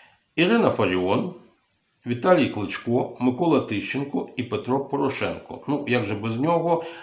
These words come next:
Ну, також є поодинока згадка про Іллю Киву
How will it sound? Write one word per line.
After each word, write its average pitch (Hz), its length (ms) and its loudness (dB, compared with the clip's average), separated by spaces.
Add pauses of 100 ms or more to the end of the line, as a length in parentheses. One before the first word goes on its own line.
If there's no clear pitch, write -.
(540)
Ну, 160 180 0
також 139 480 2
є 123 360 4 (360)
поодинока 123 800 4
згадка 107 520 0
про 92 520 -4 (260)
Іллю 110 360 -2
Киву 107 680 -2